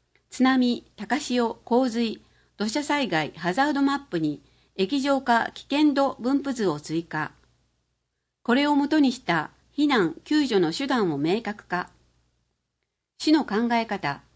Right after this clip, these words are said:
本計画は、強靭化に係る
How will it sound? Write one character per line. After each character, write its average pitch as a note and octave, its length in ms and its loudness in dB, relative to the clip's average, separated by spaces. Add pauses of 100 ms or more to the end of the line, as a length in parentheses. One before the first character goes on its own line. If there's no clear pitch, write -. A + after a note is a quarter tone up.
(240)
本 D#4+ 240 4
計 D4 180 -2
画 A3 260 -8
は、 D3 240 -8 (360)
強 D4 200 2
靭 D4+ 220 2
化 C#4 140 0
に C#4 100 2
係 B3+ 320 -4
る D#3+ 160 -4